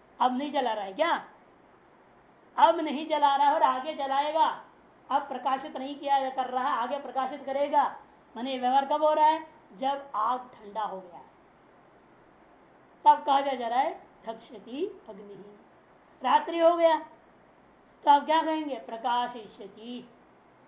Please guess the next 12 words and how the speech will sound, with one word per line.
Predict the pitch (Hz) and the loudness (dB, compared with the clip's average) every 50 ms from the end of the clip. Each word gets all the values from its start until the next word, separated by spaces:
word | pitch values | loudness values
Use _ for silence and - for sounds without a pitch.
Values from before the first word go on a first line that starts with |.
| _ _ _ _ - | _ _ _ _ -8
अग्रिम | 233 233 - - 240 233 226 | -8 -8 -8 -10 -12 -12 -12
दिने | 226 202 220 208 233 240 | -12 -14 -14 -12 -12 -14
प्रातः | 240 - 226 208 214 226 - 247 240 - | -8 -6 -4 -4 -2 -2 -4 -6 -8 -10
काले | - - 208 208 208 226 247 254 | -8 -6 -4 -4 -4 -4 -2 -2
आदित्य, | 247 208 214 220 226 - 220 226 - - - 202 190 190 208 196 202 202 - - - _ _ _ _ _ _ _ _ _ - | -2 -2 -2 -4 -4 -6 -8 -12 -16 -16 -14 -10 -8 -6 -6 -6 -6 -8 -10 -14 -20 _ _ _ _ _ _ _ _ _ -14
अगला | - - 233 240 240 240 226 214 | -12 -10 -8 -6 -4 -2 -2 -4
दिन | 214 233 240 240 | -4 -8 -12 -14
सुबह | - - 254 196 240 247 | -16 -18 -14 -10 -8 -8
होते | 220 202 226 226 226 226 208 | -6 -6 -8 -10 -10 -10 -12
ही | 202 190 254 247 | -10 -10 -12 -12
सूर्य | - - 247 247 247 | -12 -12 -12 -12 -12
प्रकाशित | 240 - 202 185 233 226 226 - 277 - | -12 -14 -12 -10 -8 -8 -8 -10 -12 -16